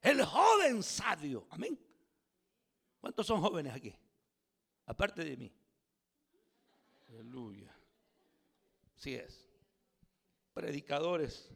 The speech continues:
futuros. Amén. O presentes. ¿Verdad, hijo? ¿Eres líder?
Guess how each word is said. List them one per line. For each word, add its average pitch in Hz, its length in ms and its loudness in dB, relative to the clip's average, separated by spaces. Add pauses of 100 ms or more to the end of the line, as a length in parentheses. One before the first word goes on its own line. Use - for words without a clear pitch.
(1200)
futuros. 127 720 -6
Amén. 165 260 -10 (220)
O - 80 -14
presentes. - 680 -8 (120)
¿Verdad, 135 240 -10
hijo? 117 160 -16 (560)
¿Eres 151 200 2
líder? 226 440 -8